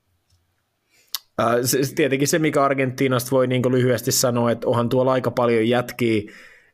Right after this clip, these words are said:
ketkä ei ole pelannut viime aikoin ihan liikaa, tai on ollut paljon loukkaantumisongelmia. Lautaro Martinez on ollut, oli, tota, on-off syksy siinä, että milloin hän on kunnossa, milloin hän ei ole, milloin hän on puolikuntoinen.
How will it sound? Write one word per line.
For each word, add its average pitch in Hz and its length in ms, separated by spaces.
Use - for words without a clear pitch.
ketkä 110 360
ei 110 120
ole 104 80
pelannut 101 500
viime 107 280
aikoin 95 520
ihan 110 240
liikaa, 98 500
tai 107 120
on 104 60
ollut 104 240
paljon 110 220
loukkaantumisongelmia. 104 1400
Lautaro 117 340
Martinez 110 560
on 113 120
ollut, 110 420
oli, 104 220
tota, 101 480
on-off 117 560
syksy 117 400
siinä, 107 400
että 98 120
milloin 110 220
hän 104 160
on 104 80
kunnossa, 110 440
milloin 104 240
hän 107 160
ei 113 240
ole, 104 80
milloin 107 240
hän 101 100
on 95 100
puolikuntoinen. 104 760